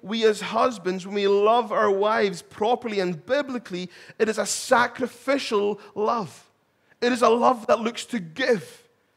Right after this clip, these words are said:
It is a love that looks to build up and to protect.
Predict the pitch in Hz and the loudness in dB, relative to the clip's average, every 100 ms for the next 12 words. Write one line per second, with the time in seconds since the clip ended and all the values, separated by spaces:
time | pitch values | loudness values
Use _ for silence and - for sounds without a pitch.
0 | _ _ _ _ - 226 220 208 233 240 | _ _ _ _ -2 0 2 4 6 4
1 | 226 220 226 - 233 160 220 233 233 254 | 2 -2 -6 -6 -6 0 4 6 4 0
2 | 233 - - _ _ _ _ _ _ 208 | -2 -10 -20 _ _ _ _ _ _ -2
3 | 214 233 - 226 - 269 - - - - | -2 -6 -6 -8 -2 0 0 -4 -18 -20